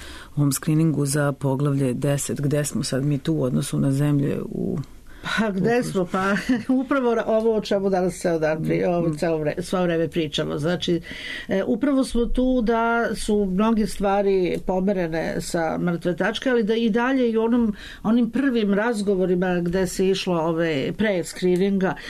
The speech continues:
Speaker 2: bila su postavljena određena pitanja vezana za poglavlje deset ili ti pak
Speaker 1: Mhm.
Speaker 2: informaciono društvo. E, da li možemo ovako da, da tumačimo,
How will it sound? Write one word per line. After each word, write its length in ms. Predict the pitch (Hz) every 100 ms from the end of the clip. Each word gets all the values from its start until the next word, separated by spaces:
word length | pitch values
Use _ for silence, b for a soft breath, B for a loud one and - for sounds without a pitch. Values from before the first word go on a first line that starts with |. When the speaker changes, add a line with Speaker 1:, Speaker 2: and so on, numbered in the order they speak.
| B
Speaker 2:
bila 160 | - 262
su 200 | 262 226
postavljena 640 | 220 220 - 262 226 208
određena 340 | 208 220 220 202
pitanja 460 | 196 202 233 208
vezana 420 | 180 180 185 180
za 240 | 165 175 170
poglavlje 420 | 180 175 185 180
deset 400 | 170 175 185 175
ili 160 | 170 170
ti 100 | 175
pak 180 | 175
Speaker 1:
Mhm. 100 | 160
Speaker 2:
informaciono 600 | 185 156 175 175 - 170 165
društvo. 520 | 170 185 220 - 302 B B B B B -
E, 100 | 220
da 200 | 240 285
li 100 | 277
možemo 400 | 262 240 247 214
ovako 460 | 202 214 233 262
da, 280 | 208 196 185
da 200 | 180 185
tumačimo, 520 | 180 202 214 214 208